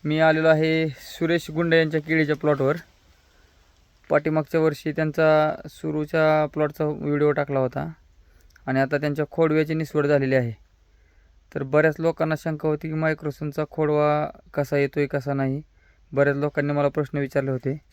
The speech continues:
तर मित्रांनो, आज मी खोडव्याच्या प्लॉटवरती आलेलो आहे आणि हे अशा पद्धतीचे घड पडत आहेत.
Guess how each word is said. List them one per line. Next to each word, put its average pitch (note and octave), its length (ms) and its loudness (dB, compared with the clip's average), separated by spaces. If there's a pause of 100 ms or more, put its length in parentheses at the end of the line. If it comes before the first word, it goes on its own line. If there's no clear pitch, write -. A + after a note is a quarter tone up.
(440)
तर C#3 40 -6
मित्रांनो, C#3+ 420 2
आज D3 120 4
मी D3 320 0
खोडव्याच्या D3 420 2
प्लॉटवरती D3 480 -2
आलेलो C#3 260 2
आहे C3 220 0 (2750)
आणि C#3 160 -4
हे D3 280 -2
अशा D3 300 -6
पद्धतीचे C#3+ 500 -4
घड C#3+ 180 -2
पडत C3+ 280 -8
आहेत. C3 220 -8